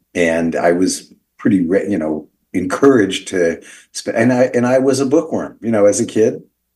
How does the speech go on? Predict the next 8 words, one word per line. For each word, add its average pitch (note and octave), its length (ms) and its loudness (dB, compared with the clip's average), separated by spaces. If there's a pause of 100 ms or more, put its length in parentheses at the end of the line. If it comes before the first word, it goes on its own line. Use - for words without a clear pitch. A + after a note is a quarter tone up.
(120)
I E2 140 -4
do A2 180 0
remember A2 500 2
going G#2 500 0
to A2 320 -2
the G#2 120 -2
library A2+ 680 -2 (400)
and, F#2 640 -4